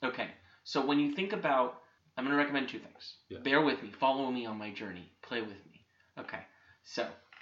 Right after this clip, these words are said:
Speaker 1: what, when you're talking about the difference between man and animals, when you're talking about struggles against animals, when you're talking about human nature,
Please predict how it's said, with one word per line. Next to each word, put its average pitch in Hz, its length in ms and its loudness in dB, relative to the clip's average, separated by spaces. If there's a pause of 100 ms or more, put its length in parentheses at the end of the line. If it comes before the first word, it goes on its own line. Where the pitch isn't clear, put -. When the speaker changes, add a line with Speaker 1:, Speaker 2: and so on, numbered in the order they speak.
(220)
Speaker 1:
what, 175 340 0 (280)
when 147 120 0
you're 143 100 -2
talking 185 280 -2
about 151 540 -2
the 139 40 -8
difference 135 360 -8
between 123 340 -6
man 127 180 0
and 127 160 -4
animals, 107 460 -6
when 110 80 -10
you're 107 100 -10
talking 113 300 -6
about 107 240 -6
struggles 120 480 -4
against 104 400 -10
animals, 98 400 -12
when 104 100 -14
you're 101 100 -12
talking 110 320 -6
about 104 280 -8
human 120 380 -8
nature, 107 380 -6